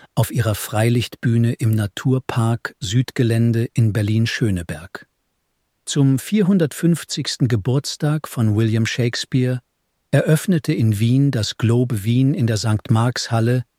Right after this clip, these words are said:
nach Plänen von Michael Niavarani und Georg Hoanzl.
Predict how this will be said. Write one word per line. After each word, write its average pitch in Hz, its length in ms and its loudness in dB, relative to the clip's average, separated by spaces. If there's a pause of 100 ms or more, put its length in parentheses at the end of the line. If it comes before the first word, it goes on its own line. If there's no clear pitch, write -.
(260)
nach 123 260 0
Plänen 131 480 2
von 110 240 0
Michael 123 520 0
Niavarani 110 920 0 (360)
und 117 220 2
Georg 117 460 0
Hoanzl. 104 640 -2